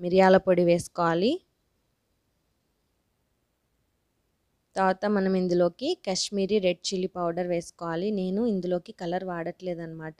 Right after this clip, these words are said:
దానికోసం కాశ్మీరీ రెడ్ చిల్లీ పౌడర్ వాడుతున్నాను. తర్వాత సాల్ట్ వేసుకోవాలి.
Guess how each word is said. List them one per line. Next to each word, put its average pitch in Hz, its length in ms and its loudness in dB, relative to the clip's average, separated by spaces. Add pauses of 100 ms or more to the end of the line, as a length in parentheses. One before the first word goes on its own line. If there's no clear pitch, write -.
(120)
దానికోసం 185 640 -6
కాశ్మీరీ 190 520 -6
రెడ్ 175 240 -8
చిల్లీ 175 220 -10
పౌడర్ 170 340 -8
వాడుతున్నాను. 160 600 -12 (1800)
తర్వాత 190 280 -2
సాల్ట్ 180 420 2
వేసుకోవాలి. 175 680 -2